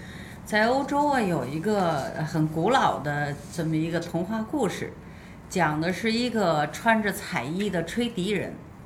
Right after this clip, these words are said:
啊，会吹笛子，他的笛子有魔力。那么他到了一个，一座城市，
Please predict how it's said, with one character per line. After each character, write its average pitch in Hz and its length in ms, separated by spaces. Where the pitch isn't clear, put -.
啊， 151 320
会 190 100
吹 214 200
笛 147 320
子， 175 180
他 277 180
的 269 140
笛 196 260
子 220 220
有 156 160
魔 131 360
力。 190 220
那 220 140
么 240 160
他 233 160
到 247 320
了 196 160
一 202 140
个， 156 600
一 185 120
座 190 180
城 143 320
市， 156 320